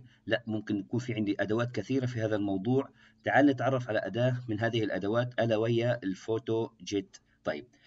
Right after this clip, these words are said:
إيش هو الفوتو جيت؟ تعال نشوف إيش الفوتو جيت. بدي أروح أنا أفتح الآن موقع إنترنت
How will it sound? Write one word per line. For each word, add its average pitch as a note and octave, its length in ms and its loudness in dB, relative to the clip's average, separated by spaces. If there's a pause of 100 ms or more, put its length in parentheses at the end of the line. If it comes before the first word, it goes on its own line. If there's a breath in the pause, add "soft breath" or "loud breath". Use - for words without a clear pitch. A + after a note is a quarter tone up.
(260 soft breath)
إيش F3+ 200 2
هو D3 60 4
الفوتو A#2 320 0
جيت؟ G#2 320 0 (180)
تعال E3 200 4
نشوف B2+ 240 -2
إيش A#2+ 120 -4
الفوتو G2+ 340 -4
جيت. B2 340 -2
بدي G#2+ 200 -4
أروح A#2 220 -4
أنا G#2 180 -4
أفتح A2 240 -6
الآن G2 300 -2
موقع F#2+ 360 -2
إنترنت F2+ 540 -4